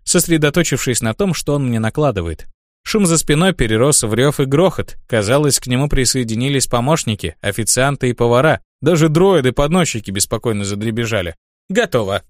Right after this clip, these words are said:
уведомил меня робот. «Пожалуйста, выберите место,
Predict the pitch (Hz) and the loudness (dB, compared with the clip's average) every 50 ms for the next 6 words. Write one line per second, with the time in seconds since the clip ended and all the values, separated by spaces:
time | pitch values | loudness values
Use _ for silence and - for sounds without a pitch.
0 | _ _ _ _ _ - 135 131 139 170 165 143 120 110 104 104 107 110 117 117 | _ _ _ _ _ 0 0 2 2 2 2 2 0 0 0 0 0 0 0 0
1 | 113 110 101 82 - - - - - _ _ _ _ _ _ - 208 147 127 123 | 0 0 0 -2 -4 -8 -10 -12 -14 _ _ _ _ _ _ 2 2 2 2 2
2 | 110 107 104 - 135 127 - - 170 233 269 214 220 196 180 151 - - 127 110 | 0 0 0 0 0 -2 0 0 0 0 2 2 2 2 2 2 0 0 -2 -2
3 | 107 92 90 - - 107 92 | -2 -2 -2 -2 -2 -4 -4